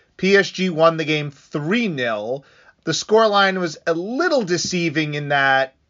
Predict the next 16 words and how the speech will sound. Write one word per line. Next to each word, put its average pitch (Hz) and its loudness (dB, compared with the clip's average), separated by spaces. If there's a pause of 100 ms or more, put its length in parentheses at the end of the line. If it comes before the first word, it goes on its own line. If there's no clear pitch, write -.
(220)
P 202 2
S 175 4
G 156 -6 (1120)
kind 254 2
of 165 -4 (600)
not 285 4
went 208 2
through 185 -2
the 160 2
motions, 147 0
but 160 -10
they 202 4
were, 190 0 (200)
they 202 2
were, 175 2
um, 143 -2